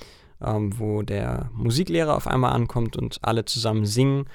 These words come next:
und dieser, äh, depressive junge Mann dann auf einmal seinen kurzen Spotlight-Moment hat. Das Traurige an der Szene ist nicht, dass er seinen Spotlight-Moment hat. Eigentlich ist diese Szene an sich sehr schön, nur es ist,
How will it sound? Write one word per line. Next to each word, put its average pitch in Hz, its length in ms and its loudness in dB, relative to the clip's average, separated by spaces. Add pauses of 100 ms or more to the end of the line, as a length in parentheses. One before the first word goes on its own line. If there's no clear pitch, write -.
(260)
und 113 140 -6
dieser, 107 500 0
äh, 110 160 -2
depressive 120 800 0 (500)
junge 117 480 4 (120)
Mann 117 420 0 (420)
dann 113 120 0
auf - 160 -2
einmal 107 500 0 (200)
seinen 120 680 -2 (100)
kurzen 143 440 6
Spotlight-Moment 120 760 2
hat. 113 180 -2 (300)
Das - 120 -4
Traurige 135 380 4
an 131 100 2
der 123 60 4
Szene 123 300 2
ist - 200 -2
nicht, 131 400 0
dass 123 140 0
er 120 140 2
seinen 110 180 0
Spotlight-Moment 131 680 2
hat. 123 120 -2
Eigentlich 113 320 -2
ist - 160 -6
diese 113 300 -2
Szene 123 340 2
an 120 100 2
sich 123 180 -2
sehr 110 120 0
schön, 139 320 0
nur 117 140 0
es 110 100 -4
ist, - 280 -4